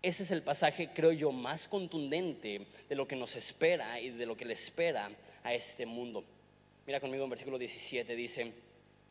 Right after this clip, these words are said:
que si somos sus hijos, somos herederos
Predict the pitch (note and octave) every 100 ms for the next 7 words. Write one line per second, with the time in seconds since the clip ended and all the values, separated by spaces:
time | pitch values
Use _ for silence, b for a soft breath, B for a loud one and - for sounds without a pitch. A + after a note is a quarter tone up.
0 | - B B B D#3 - C#3+ C3 - E3
1 | F3+ F#3 F3+ A#3 G#3+ D3+ C3+ E3 D#3+ D#3
2 | - D3 C#3 C3 F#3 C#3 B2 - - -